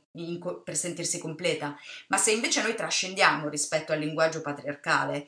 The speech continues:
e andiamo da un'altra parte, scopriamo che l'amore è un'immensa forma di vitalità e soprattutto che anche qui il grande escluso di questo archetipo è l'amore verso se stesse. E io è proprio di questo che parlo nel libro quando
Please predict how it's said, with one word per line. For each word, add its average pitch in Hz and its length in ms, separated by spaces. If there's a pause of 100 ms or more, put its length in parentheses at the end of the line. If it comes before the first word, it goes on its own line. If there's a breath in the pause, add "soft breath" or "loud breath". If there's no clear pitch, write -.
(140)
e 208 120
andiamo 254 300
da 175 140
un'altra 156 320
parte, 151 360
scopriamo 175 440
che 170 100
l'amore 180 320
è 170 60
un'immensa 175 520
forma 170 380
di 151 80
vitalità 151 720 (220 loud breath)
e 214 140
soprattutto 262 680
che 180 420
anche 190 260
qui 208 240
il 151 80
grande 180 300
escluso 175 640
di 151 120
questo - 260
archetipo 165 640
è 165 100
l'amore 160 320
verso 196 240
se - 140
stesse. - 640 (340 loud breath)
E 226 120
io 277 260
è 214 320
proprio 247 240
di 214 120
questo 240 360
che 175 120
parlo 165 420
nel 165 180
libro 180 400
quando 160 520